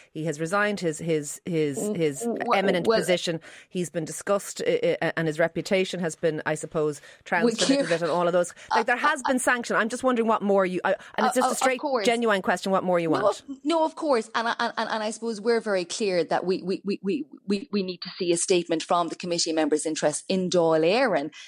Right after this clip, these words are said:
Speaker 2: that effectively says that this Dáil deputy has, uh,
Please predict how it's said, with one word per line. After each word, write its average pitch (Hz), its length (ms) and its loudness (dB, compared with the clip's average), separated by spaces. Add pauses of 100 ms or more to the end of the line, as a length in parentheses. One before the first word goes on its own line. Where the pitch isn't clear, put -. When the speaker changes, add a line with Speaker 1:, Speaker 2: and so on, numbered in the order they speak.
(120)
Speaker 2:
that 170 160 2
effectively 180 580 -2
says 160 480 0
that 170 220 -2
this 175 260 -4 (220)
Dáil 180 340 4
deputy 175 580 -4 (220)
has, 185 680 -2 (120)
uh, 151 320 2